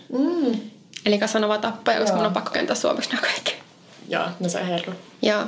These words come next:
Speaker 2: ja se murhasi ainakin kahdeksantoista ihmistä heinäkuusta marraskuuhun tuhat yhdeksänsataaseitsemänkymmentäneljä.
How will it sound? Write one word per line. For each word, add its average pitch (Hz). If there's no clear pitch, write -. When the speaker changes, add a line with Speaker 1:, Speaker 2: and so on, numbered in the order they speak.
Speaker 2:
ja 226
se 269
murhasi 240
ainakin 254
kahdeksantoista 220
ihmistä 220
heinäkuusta 220
marraskuuhun 220
tuhat 214
yhdeksänsataaseitsemänkymmentäneljä. -